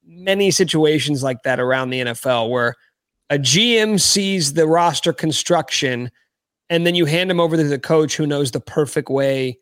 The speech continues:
to deploy him on the field. It's just, it's awesome to watch that stuff happen.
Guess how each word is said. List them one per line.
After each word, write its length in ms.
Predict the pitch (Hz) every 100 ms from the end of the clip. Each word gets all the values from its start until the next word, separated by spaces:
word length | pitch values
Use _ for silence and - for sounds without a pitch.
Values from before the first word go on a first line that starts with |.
| _ _ _ -
to 380 | - 151 135 127
deploy 420 | 131 120 151 143
him 160 | 131 131
on 120 | 123
the 80 | 113
field. 440 | - 160 113 80
It's 240 | - -
just, 320 | - 156 123 -
it's 180 | 151 -
awesome 440 | 151 156 - 139
to 80 | 135
watch 280 | 135 127 -
that 160 | 120
stuff 220 | - 123 120
happen. 380 | 117 113 -